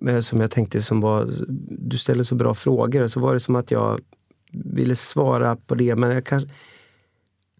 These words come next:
eh, jag ska försöka komma ihåg det. Ja, nu ska jag svara på den andra frågan som handlade om... Eh, jo, men de har väl varit väldigt absoluta, och så länge liksom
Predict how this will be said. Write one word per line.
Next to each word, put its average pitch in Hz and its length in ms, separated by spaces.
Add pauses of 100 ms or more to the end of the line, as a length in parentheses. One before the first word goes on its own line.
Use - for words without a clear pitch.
(320)
eh, 131 60 (280)
jag 123 140
ska 123 100
försöka 127 220
komma 123 220
ihåg 123 320
det. 104 220 (1400)
Ja, 185 440 (260)
nu 170 200
ska 165 140
jag 147 80
svara 139 160
på 135 100
den 127 80
andra 117 220
frågan 110 420
som 120 160
handlade 113 340
om... 107 280 (280)
Eh, 107 320 (960)
jo, 202 260
men 214 140
de 190 180
har 214 120
väl 220 120
varit 196 340
väldigt 170 340
absoluta, 190 880
och 139 180
så 170 120
länge 180 380
liksom 185 560